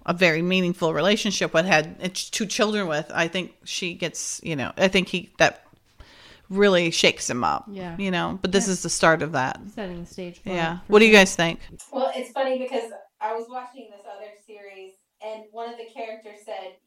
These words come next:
Speaker 3: "When you meet someone, you have this moment, and when you spend three years together with them, love inevitably follows." I'm like, "This is their third year together." So, like,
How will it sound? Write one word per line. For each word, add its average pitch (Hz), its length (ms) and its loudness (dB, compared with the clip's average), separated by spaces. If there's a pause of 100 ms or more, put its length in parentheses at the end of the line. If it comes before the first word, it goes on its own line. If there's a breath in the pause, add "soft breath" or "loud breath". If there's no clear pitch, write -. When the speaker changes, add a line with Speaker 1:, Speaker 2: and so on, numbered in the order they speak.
(200)
Speaker 3:
"When 247 240 -12
you 247 100 -12
meet 269 220 -14
someone, 240 340 -10
you 233 140 -14
have 220 180 -10
this 208 200 -18
moment, 214 340 -12 (920)
and 220 260 -12 (160)
when 220 160 -14
you 214 80 -20
spend 233 400 -14
three 247 220 -16
years 226 200 -12
together 214 380 -8
with 208 100 -18
them, 202 100 -18 (100)
love 190 240 -12
inevitably 190 480 -16
follows." - 420 -10 (420)
I'm 233 60 -20
like, 233 220 -10
"This 269 200 -10
is 262 120 -18
their 247 240 -10
third 226 240 -12
year 214 100 -12
together." - 420 -14
So, 254 140 -10
like, 240 340 -10